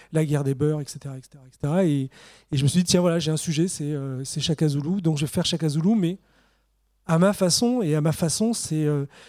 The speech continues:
c'est forcément avec de la magie, c'est forcément avec des dieux, c'est forcément, euh,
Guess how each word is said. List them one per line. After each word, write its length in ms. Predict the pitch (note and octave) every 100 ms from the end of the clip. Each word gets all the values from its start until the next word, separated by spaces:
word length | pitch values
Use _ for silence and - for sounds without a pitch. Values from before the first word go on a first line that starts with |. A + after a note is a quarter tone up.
| _
c'est 160 | - D#3
forcément 340 | F3+ - F#3
avec 120 | F#3
de 80 | D#3
la 60 | D#3
magie, 280 | D3 F#3 G#3+
c'est 140 | D3
forcément 360 | - - F#3 F3
avec 140 | D#3
des 120 | D3+
dieux, 240 | D3 F#3+ G#3+
c'est 140 | -
forcément, 640 | E3+ - E3+ E3 F3 D#3+
euh, 80 | C3+